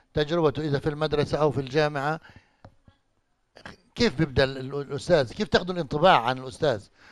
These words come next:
كيف بتصير أنت، كيف تت-، بتتصرف أو كيف تسلك مع هذا المدرس أو في، مع هذه الحصة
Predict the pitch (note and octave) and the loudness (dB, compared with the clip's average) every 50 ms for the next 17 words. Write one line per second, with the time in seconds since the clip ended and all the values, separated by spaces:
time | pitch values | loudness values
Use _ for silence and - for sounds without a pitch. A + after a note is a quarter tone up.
0 | - - _ _ _ _ _ _ - - A3+ A3+ A3 G3+ C3+ C#3 D3 D#3 - - | -20 -20 _ _ _ _ _ _ -4 0 2 2 2 0 -2 -4 -8 -8 -8 -8
1 | - - F#3+ A3 A3+ A3+ A3 G#3+ - _ _ _ _ _ - G3 G3 D3+ F3 D#3 | -6 -4 -2 0 0 0 0 -2 -6 _ _ _ _ _ -4 -4 0 2 2 2
2 | - - F#3 - - - D3+ - - - A#2 - - - - - A3 G3+ E3+ C#3 | 2 0 -4 -4 -4 -6 -8 -8 -12 -14 -10 -10 -10 -4 2 6 6 6 6 2
3 | A#2+ G#2+ - - _ - A#2+ C3 - - F#3+ F#3 - - - A#3+ F3 - F3+ F#3 | -2 -4 -6 -12 _ -8 -8 -6 -4 -2 -2 -2 -2 -4 -6 -6 -6 -2 2 2
4 | F#3 F3 - - - - - - - _ _ _ _ _ _ C#3+ D#3+ F3+ E3+ D3 | 2 2 0 -4 -20 -20 -20 -20 -20 _ _ _ _ _ _ 2 4 6 6 6
5 | C#3 F3 G#3 G3+ E3+ F3 E3+ E3 E3+ E3 F#3 E3+ D#3 - - E3 D3 C#3+ F3 D#3+ | 6 4 4 4 4 2 2 2 4 4 6 6 4 4 2 0 2 2 2 2
6 | E3 E3+ D3 D3 F#3+ G#3+ G3 F3+ F3 - - F3+ F3+ - - - G3 G3+ G3+ | 2 2 2 4 4 4 4 2 0 0 -2 -6 -6 -6 -2 0 2 2 0